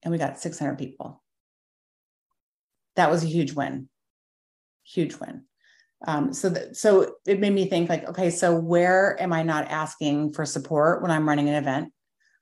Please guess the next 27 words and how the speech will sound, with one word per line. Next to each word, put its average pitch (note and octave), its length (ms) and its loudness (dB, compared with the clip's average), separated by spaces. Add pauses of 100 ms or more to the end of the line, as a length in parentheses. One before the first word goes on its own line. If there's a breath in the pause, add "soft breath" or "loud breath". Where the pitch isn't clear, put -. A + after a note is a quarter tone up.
(140)
Why E3 400 4
don't E3 300 2
I, D3 400 -2
why E3+ 240 2
don't F3 100 6
I E3 100 6
do D#3+ 200 0
more D#3 360 2
interviews D3+ 520 -2
or D3+ 80 -2
have C#3+ 180 -2
Jack D3+ 300 0
do D#3+ 80 -4
more D3+ 200 -2
interviews D3 540 -2
so E3 140 2
we D#3 160 -2
can D#3 140 -2
organically D#3 1160 -2
bring D#3 260 0
in D3+ 520 -4 (340 soft breath)
people D#3+ 460 2
that D#3 160 2
are D3 260 4
already F#3+ 300 4
kind F#3 220 -4
of D#3 220 -2